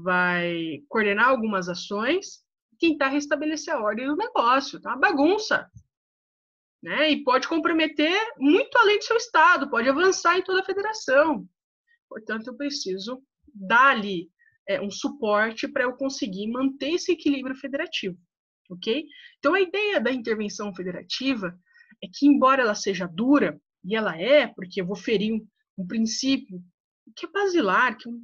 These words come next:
mais importante, que é a autonomia, a sua ideia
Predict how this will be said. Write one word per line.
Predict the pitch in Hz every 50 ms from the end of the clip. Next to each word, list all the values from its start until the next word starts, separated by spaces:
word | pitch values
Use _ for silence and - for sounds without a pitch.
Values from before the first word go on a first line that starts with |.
| 220 226 -
mais | 208 208 233 294 349 302
importante, | 294 285 285 233 208 - - 226 226 233 233 226 220 -
que | - -
é | 175
a |
autonomia, | 170 180 180 190 180 175 175 196 233 285 285 208 180 180 - _ _ _ - - - _ - -
a | - 494
sua | - - - 330
ideia | 294 214 208 214 220 240 277 294 277 -